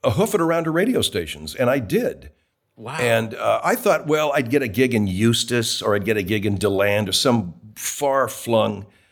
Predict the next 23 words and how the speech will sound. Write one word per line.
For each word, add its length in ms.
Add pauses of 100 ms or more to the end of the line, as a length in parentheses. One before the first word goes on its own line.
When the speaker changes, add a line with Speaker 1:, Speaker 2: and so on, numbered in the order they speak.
(280)
Speaker 1:
hick 420
suburb 560
out 180
there 200
in 320
Or-, 160 (320)
no, 260
I 100
got 120
a 60
job 340
actually 400
at, 180
uh, 180
a 60
station 380
in 140
Winter 240
Park, 400
which 140
was 140
a 60
main 520